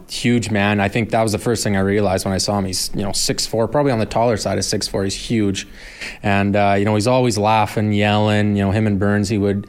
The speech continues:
would be screaming all the time. Uh, they were the center of the, center of attention. <laughs> Uh, but then, you know, when the game starts, Jumbo's probably the most intense and, uh, you know, hard hockey player that I've,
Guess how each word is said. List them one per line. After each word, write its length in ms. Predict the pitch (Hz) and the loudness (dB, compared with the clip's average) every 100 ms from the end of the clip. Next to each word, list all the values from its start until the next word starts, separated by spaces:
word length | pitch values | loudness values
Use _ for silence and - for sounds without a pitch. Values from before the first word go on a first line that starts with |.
| - - - - - | -14 -20 -20 -12 -2
would 100 | 104 | 0
be 80 | |
screaming 680 | 101 - - 104 104 104 104 | 0 -2 0 0 2 2 2
all 200 | 98 101 | 2 2
the 120 | 107 107 | 0 -2
time. 500 | 101 95 95 98 95 | 0 0 2 2 0
Uh, 180 | 92 | 2
they 100 | 95 | 2
were 100 | 101 | 2
the 60 | 98 | 0
center 280 | - 117 117 | 0 0 2
of 80 | 107 | 0
the, 240 | 110 - | -4 -6
center 280 | - 120 120 | -2 0 0
of 100 | 110 | 0
attention. 640 | - 107 104 - 107 104 - | -2 -2 0 0 0 -2 -4
<laughs> 40 | - 117 - - | -6 -8 -10 -10
Uh, 600 | - 98 98 98 98 98 | -2 2 4 4 4 2
but 400 | 107 185 175 117 | 0 -6 -4 -2
then, 160 | 123 120 | 0 2
you 80 | 117 | 2
know, 80 | |
when 120 | 117 110 | 2 2
the 60 | |
game 240 | 104 113 113 | 2 0 0
starts, 320 | - 104 - | 0 -2 -2
Jumbo's 320 | 113 107 101 | -2 0 -2
probably 220 | - 101 | -2 0
the 80 | 101 | 0
most 240 | 101 98 | 0 0
intense 800 | 101 95 107 101 98 - - - | -4 -2 0 0 -2 -4 -4 -6
and, 400 | - 101 95 95 | -4 -2 -2 0
uh, 360 | 95 92 92 92 107 | 0 2 2 0 0
you 80 | |
know, 100 | 101 | -2
hard 440 | 98 98 98 95 95 - | 0 2 2 0 -6 -6
hockey 300 | - 104 107 | -4 -2 -2
player 260 | - 101 | -2 0
that 100 | 98 | 2
I've, 380 | 101 104 101 - | 2 2 0 -4